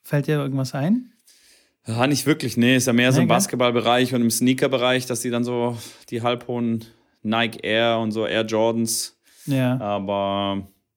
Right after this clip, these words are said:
Speaker 2: nee, im Tennisbereich eigentlich nicht. In Kyrgios, glaub ich, weiß nicht, ob der mal so ein, na, ich glaub, ich verwechsel das, dass er einfach mit denen die ganze Zeit rumläuft und ich den jedes Mal <laughs> damit sehe, aber der spielt, glaub ich, auch nicht in so hö-, halbhohen. Aber das, ähm, weiß ich nicht warum. Keine Ahnung.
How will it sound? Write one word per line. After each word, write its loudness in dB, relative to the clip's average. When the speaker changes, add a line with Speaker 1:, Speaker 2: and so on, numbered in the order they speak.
Speaker 2:
nee, -4
im 0
Tennisbereich -2
eigentlich -10
nicht. -12
In -6
Kyrgios, 0
glaub 0
ich, -8
weiß -16
nicht, -14
ob -16
der -6
mal -8
so -6
ein, -4
na, -8
ich -8
glaub, -4
ich -6
verwechsel -6
das, -4
dass -14
er 0
einfach -4
mit -2
denen -4
die -4
ganze -6
Zeit -6
rumläuft 0
und -10
ich -14
den -12
jedes -8
Mal -4
<laughs> -
damit 0
sehe, 2
aber -4
der -4
spielt, -10
glaub -8
ich, -10
auch -8
nicht -8
in -10
so -6
hö-, -4
halbhohen. -8
Aber -2
das, -2
ähm, -4
weiß 4
ich 0
nicht 0
warum. -4
Keine -2
Ahnung. -4